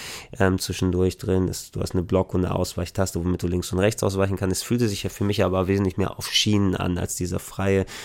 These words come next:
laufende Kampf aus den ersten beiden Shenmues. Da muss man auch erstmal ein bisschen zurechtkommen. Zum Glück den ersten Gegner habe ich weggehauen, aber den letzten Gegner der Demo war schon ein bisschen aufwendiger,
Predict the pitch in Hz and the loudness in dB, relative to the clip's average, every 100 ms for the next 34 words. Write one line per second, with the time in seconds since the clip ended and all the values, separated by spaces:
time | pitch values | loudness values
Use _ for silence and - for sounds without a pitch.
0 | - - 92 98 - 95 - 95 92 95 | -16 -4 0 2 2 2 2 0 0 -4
1 | - 92 92 92 95 90 90 90 - 92 | 0 0 0 -2 -2 -2 0 -2 0 0
2 | 113 131 113 - - - - 139 - 123 | 0 0 -2 -2 -6 -4 -2 -2 -2 -2
3 | 117 107 110 107 104 98 98 - 95 92 | 0 -2 -2 -2 0 0 -2 -2 0 0
4 | - 90 92 - 90 92 95 87 90 90 | -2 -4 -4 -4 -4 -4 -4 -2 -2 -2
5 | 92 87 92 113 110 110 107 104 - - | -4 -2 -2 0 0 2 0 0 -8 -16
6 | - 92 92 92 101 - 101 101 101 98 | -4 0 2 4 2 2 0 2 2 2
7 | 98 95 90 95 95 95 92 104 98 - | 0 -2 2 2 4 2 2 -2 -6 0
8 | 101 95 98 - 92 - 95 95 92 92 | 2 2 -2 -4 -4 -4 -6 -2 0 2
9 | 92 95 | 2 0